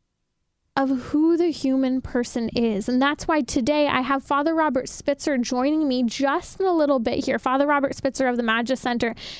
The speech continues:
incredible philosopher. And we're gonna be diving into what is the human person and how can we respond to this crisis surrounding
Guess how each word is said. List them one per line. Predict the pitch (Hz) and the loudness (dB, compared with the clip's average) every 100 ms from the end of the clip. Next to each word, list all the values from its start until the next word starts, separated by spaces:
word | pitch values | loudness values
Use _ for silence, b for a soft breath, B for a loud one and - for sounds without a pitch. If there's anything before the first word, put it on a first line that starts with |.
| B | B
incredible | - 254 - - 349 349 311 311 | -4 -4 -4 -2 0 0 0 0
philosopher. | - 240 226 - | 0 0 0 0
And | 240 | 0
we're | 254 | 2
gonna | 294 339 | 2 2
be | 302 | 2
diving | 233 262 247 302 349 330 285 | 0 0 2 2 2 0 0
into | - 277 302 311 - 247 240 - B B B | 0 0 0 -2 0 0 0 -2 B B B
what | 233 262 285 | 2 2 2
is | 403 381 | 0 0
the | 392 | -2
human | - 320 269 | 0 0 0
person | 240 233 233 240 233 | 0 -4 -2 -2 -2
and | - | -2
how | 226 - 269 | -4 0 0
can | 302 349 | 0 0
we | 320 | 2
respond | 302 269 - 226 226 226 | 2 0 -2 0 0 0
to | - | 0
this | 220 214 | -2 -2
crisis | - - - 285 294 - 226 220 | -8 -10 0 0 0 -2 -4 -4
surrounding | - - 247 240 247 240 240 240 269 | -10 -4 0 2 2 2 2 0 -4